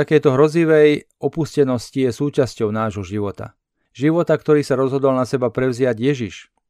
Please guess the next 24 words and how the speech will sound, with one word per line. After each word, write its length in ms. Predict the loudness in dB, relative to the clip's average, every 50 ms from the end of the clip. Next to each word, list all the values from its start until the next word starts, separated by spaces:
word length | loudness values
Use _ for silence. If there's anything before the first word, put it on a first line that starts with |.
| _ -12
a 120 | -10 -6 -4
žiť 160 | -2 -2 -2 0
ho 120 | -2 -2
do 160 | 0 0 0
úplných 400 | 0 0 0 0 0 0 -2 -2
dôsledkov. 720 | -2 -2 -4 -4 -4 -6 -6 -8 -8 -14 -14 -14 -16 -18 _ _ _ _ _ _
Poznáme 400 | -6 -6 -2 0 0 0 0 0
zaiste 400 | 2 2 2 2 0 -2 -4 -4
všetci 400 | 0 -2 -2 -2 -2 -4 -4 -2
vyznanie 400 | -2 -2 -2 -2 0 0 -2 -2
viery. 560 | 0 0 0 2 2 0 -2 -4 -10 _ _ _ _ _
Je 160 | -10 -8 -6
v 160 | -4 -4 -4
ňom 160 | -4 -2 -2 -2
jedna 240 | -2 -2 -2 -4
veta, 480 | -2 -2 -4 -2 0 2 2 2 0 _ _ _ _ _ _
ktorú 320 | -6 -2 -2 0 0 -2
nie 160 | -2 -2 0
je 80 | 2 4
ľahké 300 | 4 4 2 2 0 0 0 2
pochopiť. 640 | 0 0 0 0 -2 -2 -4 -12 _ _ _ _ _ _ -20 -14 -8
Je 100 | -8 -6
to 160 | -4 -2 0
veta, 480 | 0 0 0 2 2 2 2 0 -2 _